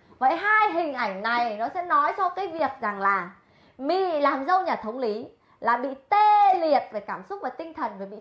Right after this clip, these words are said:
trà đạp một cách vô cùng dã man. Đấy, và sau đó thì cô ấy đã trỗi dậy trong tình người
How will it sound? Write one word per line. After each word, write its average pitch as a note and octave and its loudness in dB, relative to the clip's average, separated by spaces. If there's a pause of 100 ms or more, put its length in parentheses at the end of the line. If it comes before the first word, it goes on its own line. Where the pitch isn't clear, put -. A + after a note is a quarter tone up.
trà A#3 0
đạp F#3 -2
một G3 -10
cách - -8
vô F4 4
cùng F#3+ -8 (280)
dã B3 0
man. F4+ 2 (580)
Đấy, A3+ 2
và A#3+ 2 (120)
sau G4+ 6
đó C#4+ 4 (240)
thì C4+ -6
cô F4 4
ấy C4+ 0
đã B3+ -6 (120)
trỗi G4+ 0
dậy C4+ -2
trong E4 -4
tình A#3 -8
người G3+ -6